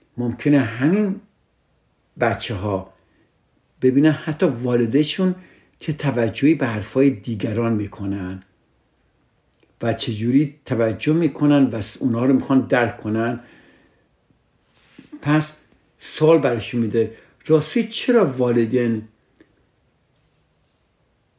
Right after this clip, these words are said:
والدین من کمی از توجهی که نسبت به دیگران دارن به من نشون نمیدن؟" ممکنه یک، یک بچه همچین سوالی بکنه.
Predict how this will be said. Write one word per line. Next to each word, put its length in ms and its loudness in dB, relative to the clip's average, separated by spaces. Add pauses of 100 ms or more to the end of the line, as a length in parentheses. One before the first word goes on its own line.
والدین 500 2
من 420 2 (360)
کمی 380 4
از 220 -4
توجهی 520 2
که 140 -2
نسبت 340 -2
به 100 -2
دیگران 500 -2
دارن 640 -4
به 100 -4
من 560 0
نشون 380 -4
نمیدن؟" 440 -2
ممکنه 400 -4
یک، 260 -2 (960)
یک 240 -4
بچه 580 0 (300)
همچین 260 -6
سوالی 300 -4
بکنه. 440 -10